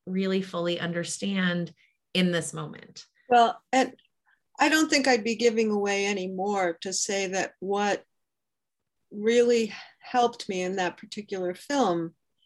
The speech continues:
Speaker 2: was that he actually came back to help her move forward.
Speaker 1: Yeah, that's right.
Speaker 2: And, um, it's interesting to me, you know,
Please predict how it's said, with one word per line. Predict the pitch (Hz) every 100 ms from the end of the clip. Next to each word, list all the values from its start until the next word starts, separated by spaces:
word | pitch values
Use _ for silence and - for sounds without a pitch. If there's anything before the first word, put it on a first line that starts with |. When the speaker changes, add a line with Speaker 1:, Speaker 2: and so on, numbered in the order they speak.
| _ _
Speaker 2:
was | 226 226 220
that | 220 202 - _ _ _ _ _ _ _ _ _ _ _ _
he | 214 302
actually | 339 339 - 226
came | 214 247 220
back | 208 196 185
to | -
help | 175 214 208
her | 190
move | 180 170 165
forward. | - 143 143 - - _ -
Speaker 1:
Yeah, |
that's | 131 -
right. | 127 123 117 _ _ _ _ _ _ _ _ -
Speaker 2:
And, | 202 208 202 202 202 -
um, | 196 196 190 190 190 - _ _ _ _ _ _ _ _ _ -
it's | 233 233
interesting | - 302 330 311 - 214 208
to | 226
me, | 202 196 -
you | 220
know, | 214 202 190